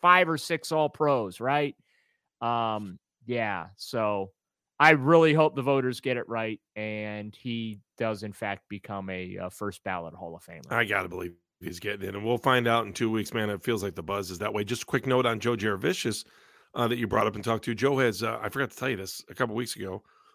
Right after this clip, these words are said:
Speaker 2: <clears throat> actually before, uh, more than a couple weeks ago, before the season even started, and we were doing these podcasts, he agreed to be on the podcast. So hopefully we'll have Joe up here pretty soon. I just gotta send him a text.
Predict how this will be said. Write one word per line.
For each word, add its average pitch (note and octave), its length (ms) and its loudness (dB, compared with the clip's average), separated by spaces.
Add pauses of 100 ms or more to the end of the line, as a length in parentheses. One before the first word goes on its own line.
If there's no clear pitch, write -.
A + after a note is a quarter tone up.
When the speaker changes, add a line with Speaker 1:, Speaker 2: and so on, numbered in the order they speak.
(120)
Speaker 2:
<clears throat> E3+ 220 2
actually D3+ 300 4
before, - 280 -6
uh, F2+ 120 -4 (100)
more G#2 240 -2
than G2 120 -6
a E2 40 -8
couple F#2 220 -6
weeks G2+ 140 -6
ago, F#2+ 120 -8
before F#2 320 -8
the A#2+ 120 -6
season A#2+ 360 -4
even F#2 200 -6
started, E2 420 -8 (560)
and G#2 180 2
we A2 140 4
were G#2+ 140 2
doing G2+ 180 -2
these F#2+ 140 -8
podcasts, G2+ 420 0
he A#2 120 -2
agreed G2 240 -2
to F2+ 60 -8
be E2+ 120 -4
on E2+ 80 -6
the D#2+ 80 -12
podcast. E2 400 -8
So E2 260 -6 (220)
hopefully C3+ 260 2
we'll G#2+ 160 2
have F#2 60 -6
Joe G2+ 180 0
up F2+ 80 -4
here F#2 140 -4
pretty F2 180 -6
soon. F2+ 160 -6
I F2 60 -6
just E2+ 160 -10
gotta E2 160 -6
send D#2+ 180 -8
him D2+ 80 -10
a - 60 -16
text. - 360 -12